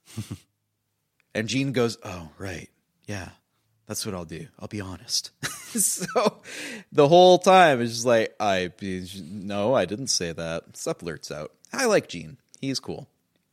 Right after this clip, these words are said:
Speaker 2: Meanwhile, Katie tells Coop that their smooch was a mistake and breaks it off with him.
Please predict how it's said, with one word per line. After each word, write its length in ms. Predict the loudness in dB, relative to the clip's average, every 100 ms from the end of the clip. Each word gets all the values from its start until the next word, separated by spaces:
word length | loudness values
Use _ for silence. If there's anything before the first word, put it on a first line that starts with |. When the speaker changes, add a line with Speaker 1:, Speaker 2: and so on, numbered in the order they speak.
| _ _ -20 -20 _ -20 -16 -6
Speaker 2:
Meanwhile, 420 | 2 6 6 4
Katie 300 | 2 2 2
tells 280 | 4 4 2
Coop 300 | 0 -2 -2
that 160 | 0
their 160 | 2 4
smooch 440 | 2 0 -4 -2
was 300 | 2 4 2
a 40 | 0
mistake 680 | -2 -2 0 0 -2 -4 -14
and 200 | -12 -6
breaks 280 | -6 -6 -4
it 60 |
off 200 | -4 -6
with 100 | -8
him. 160 | -10